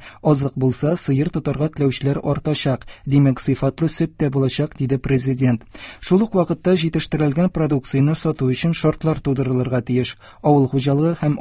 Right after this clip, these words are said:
азык-төлек министры шәхси хуҗалыкларда сөт җитештерүне арттыруга кызыксыну булсын өчен яхшы бәяләр кую буенча районда зур эш башкарылуын билгеләп үтте. Әлегә районда бер сыердан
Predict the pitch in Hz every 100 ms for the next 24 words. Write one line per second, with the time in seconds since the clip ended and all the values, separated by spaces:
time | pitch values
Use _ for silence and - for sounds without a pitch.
0 | 143 135 - 135 139 147 147 131 - 135
1 | 160 - 135 - 202 156 147 143 - 139
2 | 131 165 - 165 - 131 135 - 139 143
3 | 156 - - - 131 143 151 131 143 -
4 | 139 123 127 - 123 120 165 160 - -
5 | 143 139 - 196 156 147 147 151 135 131
6 | 123 135 139 175 170 139 127 123 147 160
7 | - - 156 135 131 - 127 127 127 127
8 | 123 123 127 120 123 - 127 117 - -
9 | - - - 147 135 127 175 165 139 139
10 | 160 147 - - 135 123 156